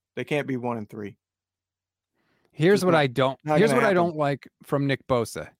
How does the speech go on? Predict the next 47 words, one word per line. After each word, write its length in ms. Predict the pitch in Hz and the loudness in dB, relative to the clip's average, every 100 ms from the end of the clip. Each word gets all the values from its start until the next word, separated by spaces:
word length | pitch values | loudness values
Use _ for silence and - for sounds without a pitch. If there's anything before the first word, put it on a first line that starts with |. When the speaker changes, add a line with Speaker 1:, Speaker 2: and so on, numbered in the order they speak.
| _ | _
Speaker 2:
He 120 | 143 | -6
said, 180 | 143 135 | -4 -2
"We're 220 | 135 196 | 2 4
gonna 160 | 240 196 | 4 2
be 160 | 190 | 4
all 180 | 170 156 | 4 4
right. 260 | 147 135 113 | 4 2 0
It's 160 | 131 - | -6 -6
just 240 | 151 - | -6 -4
annoying 480 | 143 135 131 110 107 | -4 -2 -2 -4 -6
to 100 | 113 | -6
give 160 | 127 | -6
a 60 | 117 | -4
game 280 | 117 117 113 | -4 -6 -4
away 220 | 95 85 | -4 -6
like 260 | 85 87 - | -8 -14 -14
that." 220 | - - _ _ _ _ _ _ _ 185 - | -14 -16 _ _ _ _ _ _ _ -18 -6
I 140 | 196 | 0
don't 160 | 285 269 | 2 2
think 160 | 277 | 2
that's 220 | 269 262 - | 2 2 2
the 120 | 233 | 0
attitude 400 | 226 233 - 226 | 2 0 0 0
the 80 | 196 | 0
forty-niners 560 | 226 233 233 226 233 | 2 2 2 0 0
should 160 | - 175 | -2 -2
have 300 | 190 262 208 | 0 2 4
after 280 | 151 - 135 | 2 0 -4
this 260 | 131 - | -6 -6
loss. 280 | 113 90 - - | -4 -6 -4 0
I 140 | 262 | 2
think 120 | 311 | 4
Speaker 1:
Yeah, 80 | 277 | 4
Speaker 2:
they 40 | 269 | 2
Speaker 1:
I 40 | |
Speaker 2:
need 60 | 233 | 2
Speaker 1:
think 100 | 214 | 2
Speaker 2:
to 40 | |
Speaker 1:
that's 80 | 170 | 2
Speaker 2:
have 100 | 190 | 2
Speaker 1:
good. 160 | 170 127 | 0 2
Speaker 2:
urgency. 680 | 196 220 202 151 - 92 _ _ | 2 4 2 -2 -6 -8 _ _
I 140 | 190 | -4
think 180 | 269 285 | -2 0
they 160 | 208 190 | 2 4
need 280 | 190 233 | 4 2
to, 80 | 226 | 0